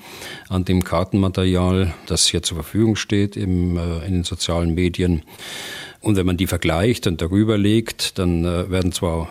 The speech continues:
die eine oder andere Differenz deutlich, aber in der Tendenz ist es schon so, dass, äh, im Norden und im Süden von Bachmut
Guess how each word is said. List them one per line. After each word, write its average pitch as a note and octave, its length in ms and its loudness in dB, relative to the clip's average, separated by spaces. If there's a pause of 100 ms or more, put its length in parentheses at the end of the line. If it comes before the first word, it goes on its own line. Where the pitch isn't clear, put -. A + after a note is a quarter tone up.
(140)
die G2 100 -8
eine F2+ 160 -2
oder F2 100 -4
andere F2 220 0
Differenz F2 540 -2
deutlich, E2 480 -4
aber E2 160 -2
in D#2+ 100 0
der D#2+ 120 -4
Tendenz F#2 600 0
ist G2 120 0
es F2+ 160 0
schon G#2 300 0
so, F2+ 340 -4
dass, - 500 0 (100)
äh, E2+ 80 -6
im F2+ 100 2
Norden F#2 420 0
und F#2+ 80 2
im F2 120 0
Süden G2 420 -2
von E2 180 -4
Bachmut F#2 580 -4